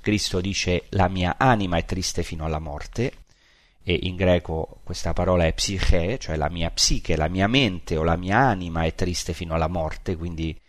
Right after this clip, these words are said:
una sofferenza non solo fisica, perché, ecco, come sapete si dice anche che sudava sangue,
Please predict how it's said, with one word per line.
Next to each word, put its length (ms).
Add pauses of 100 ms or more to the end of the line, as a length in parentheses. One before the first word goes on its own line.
(480)
una 180
sofferenza 720
non 160
solo 260
fisica, 760 (280)
perché, 520 (640)
ecco, 320
come 200
sapete 400
si 160
dice 300
anche 480
che 240
sudava 680
sangue, 920